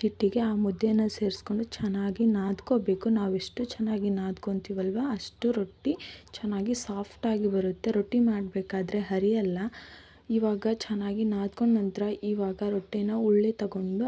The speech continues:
ಅದನ್ನ ಚಪಾತಿ ಥರ ಲಟ್ಟಿಸ್ತಾ ಇದ್ದೀನಿ. ಇವಾಗ ಚಪಾತಿ ಥರ ಲಟ್ಟಿಸಿ ಇವಾಗ ಹಂಚಿಗೆ ಹಾಕಿ ಅದಕ್ಕೆ ಒಂದು ಸೈಡ್ ನೀರು ಹಾಕ್ಬಿಟ್ಟು ಇವಾಗ ಹಿಟ್ಟಿರೋ ಭಾಗದ ಮೇಲೆ ನೀರು ಹಚ್ಬಿಟ್ಟು ಇವಾಗ ನೋಡ್ತಿದ್ದೀರಲ್ವ,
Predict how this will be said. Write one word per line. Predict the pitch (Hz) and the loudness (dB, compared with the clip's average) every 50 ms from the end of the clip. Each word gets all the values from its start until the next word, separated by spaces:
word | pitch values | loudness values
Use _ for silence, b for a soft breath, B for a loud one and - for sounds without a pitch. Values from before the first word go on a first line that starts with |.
| 254 220 | -2 -2
ಅದನ್ನ | 180 - 196 190 196 214 233 262 - b b b b b b b - - | -2 -2 -2 -2 0 2 0 0 -2 b b b b b b b -10 -8
ಚಪಾತಿ | 214 196 - 214 214 214 - - 247 240 - | -8 -6 -4 -2 -2 -2 0 -2 -2 0 0
ಥರ | 208 202 214 214 208 | -2 0 0 0 0
ಲಟ್ಟಿಸ್ತಾ | 196 185 185 - - 233 233 - - 202 185 | 0 -2 -2 -2 -4 -4 -4 0 0 0 0
ಇದ್ದೀನಿ. | 180 170 180 180 190 233 302 - B B B B B _ - | 2 0 -2 -2 -2 -4 -6 -6 B B B B B _ -6
ಇವಾಗ | 214 202 202 196 208 - _ - - | -4 -4 -2 -4 -6 -10 _ -12 -8
ಚಪಾತಿ | - 214 - - 208 208 208 - - | -8 -6 -4 -4 -4 -4 -4 -6 -6
ಥರ | 214 208 208 208 202 196 | -4 -2 0 2 2 2
ಲಟ್ಟಿಸಿ | 190 185 180 - - 208 202 - - 277 254 | 0 -2 -4 0 0 0 0 0 -2 0 0
ಇವಾಗ | 226 208 202 190 220 208 185 175 - - - _ _ _ _ _ _ _ _ - | 0 0 0 -2 -2 -2 -2 -4 -8 -16 -20 _ _ _ _ _ _ _ _ -20
ಹಂಚಿಗೆ | - - - 208 202 - - 202 202 208 202 - | -10 -2 0 0 0 0 -4 -4 -2 -4 -4 -4
ಹಾಕಿ | - 190 180 175 - - 339 - B B B B B B B B B | -6 -6 -6 -6 -6 -10 -10 -10 B B B B B B B B B
ಅದಕ್ಕೆ | - 208 - 226 226 - 269 247 | -4 0 0 0 -2 0 2 2
ಒಂದು | 226 220 208 - | 4 2 2 0
ಸೈಡ್ | - 214 208 196 190 202 | 0 2 2 2 2 2
ನೀರು | 202 214 220 226 226 - | 2 4 4 2 2 0
ಹಾಕ್ಬಿಟ್ಟು | - 214 202 190 - - 202 196 196 - 294 349 392 - b b b b b b b 214 | -2 -4 -4 -4 -2 0 0 0 0 0 -2 -2 -2 -4 b b b b b b b -2
ಇವಾಗ | 214 208 220 220 220 220 | 0 2 4 4 4 2
ಹಿಟ್ಟಿರೋ | 208 202 - - - 214 214 208 214 208 196 208 | 0 -2 -2 -2 0 2 4 4 4 2 2 0
ಭಾಗದ | 202 196 190 208 196 190 - 202 | -2 -2 0 -2 -2 -2 -2 -2
ಮೇಲೆ | 190 190 196 190 196 196 190 | 0 0 0 0 0 0 -2
ನೀರು | 190 190 202 202 - | -2 -2 -2 -4 -4
ಹಚ್ಬಿಟ್ಟು | 214 196 - - - - 190 180 - - 277 294 B B B B B _ | -6 -8 -8 -10 -8 -6 -6 -6 -6 -6 -8 -8 B B B B B _
ಇವಾಗ | - 233 226 226 226 226 | -2 2 4 4 6 4
ನೋಡ್ತಿದ್ದೀರಲ್ವ, | 220 214 208 - - 208 196 - 202 196 190 196 196 | 4 2 0 -2 -4 -4 -4 -2 -2 -2 0 0 2